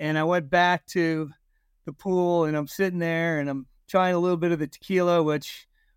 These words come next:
wasn't even that good tequila, actually. <laughs> Um, and somewhere through this little mini tequila buzz I was putting on, I was like,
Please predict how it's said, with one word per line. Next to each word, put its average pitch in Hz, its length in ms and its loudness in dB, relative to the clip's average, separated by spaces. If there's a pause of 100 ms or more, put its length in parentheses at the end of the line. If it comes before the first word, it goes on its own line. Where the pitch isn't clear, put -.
(120)
wasn't 165 280 0
even 156 160 0
that 156 200 0
good 151 160 0
tequila, 147 420 0
actually. 143 460 -6
<laughs> - 40 -20 (340)
Um, 165 720 -4 (460)
and 180 260 0
somewhere 208 540 2
through 196 300 -2
this 190 240 -2
little 190 240 2
mini 190 340 -2
tequila 190 460 -2
buzz 180 320 2
I 175 100 2
was 170 120 -2
putting 175 240 -2
on, 175 220 2
I 165 60 2
was 156 140 -2
like, 156 300 -2